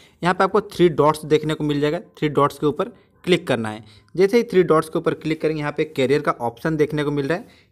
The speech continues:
करियर का ऑप्शन में आपको क्लिक करना है। जैसे ही करियर का ऑप्शन में क्लिक करेंगे, यहाँ पे आपको एक फ्रेशर का ऑप्शन देखने को मिल जाएगा, फ्रेशर का ऑप्शन के ऊपर क्लिक करना है। इसका लिंक मैं डायरेक्ट डिस्क्रिप्शन में प्रोवाइड कर दूंगा,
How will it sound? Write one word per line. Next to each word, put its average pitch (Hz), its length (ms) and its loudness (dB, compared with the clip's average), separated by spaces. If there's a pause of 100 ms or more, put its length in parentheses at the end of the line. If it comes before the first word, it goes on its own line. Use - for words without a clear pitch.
करियर 151 240 2
का 160 120 -2
ऑप्शन 131 360 -4
में 143 120 -2
आपको 135 240 -2 (380)
क्लिक 147 220 0
करना 117 220 -2
है। 110 140 -10 (340)
जैसे 170 240 0
ही 208 60 0
करियर 170 240 0
का 165 100 -2
ऑप्शन 139 280 -2
में 151 100 -4
क्लिक 147 280 -6
करेंगे, 151 260 -4
यहाँ 143 220 -4
पे 156 100 0
आपको 156 140 -2
एक 160 160 -6
फ्रेशर 135 320 -2
का 175 120 -4
ऑप्शन 156 300 -4
देखने 147 260 -4
को 135 80 -8
मिल 139 180 -4
जाएगा, 135 280 -2 (380)
फ्रेशर 135 280 -2
का 135 140 0
ऑप्शन 120 320 -2
के 131 80 -2
ऊपर 131 180 -4 (340)
क्लिक 147 200 -4
करना 113 220 -6
है। 110 160 -14 (340)
इसका 202 200 0
लिंक 202 220 2
मैं 196 140 0
डायरेक्ट 165 260 0
डिस्क्रिप्शन 151 440 -2
में 156 100 -2
प्रोवाइड 139 360 0
कर 151 120 -2
दूंगा, 151 220 -8